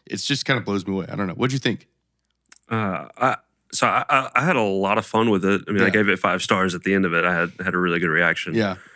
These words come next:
Speaker 2: Um, there were some moments that really surprised me.
Speaker 1: Mm-hmm.
Speaker 2: Uh, one that stands out was the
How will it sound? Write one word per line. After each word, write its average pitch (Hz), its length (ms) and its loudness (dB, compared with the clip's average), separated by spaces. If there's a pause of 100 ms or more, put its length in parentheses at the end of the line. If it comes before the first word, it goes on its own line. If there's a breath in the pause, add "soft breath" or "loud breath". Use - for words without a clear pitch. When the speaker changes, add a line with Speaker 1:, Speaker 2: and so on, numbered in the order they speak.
(380 loud breath)
Speaker 2:
Um, 87 380 -2
there 113 160 4
were 107 560 2 (440)
some 101 200 0
moments 104 380 2
that 92 100 0
really 101 220 2
surprised 87 680 -4
me. 147 140 -4
Speaker 1:
Mm-hmm. 101 280 -6 (420 soft breath)
Speaker 2:
Uh, 85 360 -6
one 90 320 -2
that 90 120 0
stands 101 320 0
out 95 320 0
was 92 600 -2
the 82 480 -4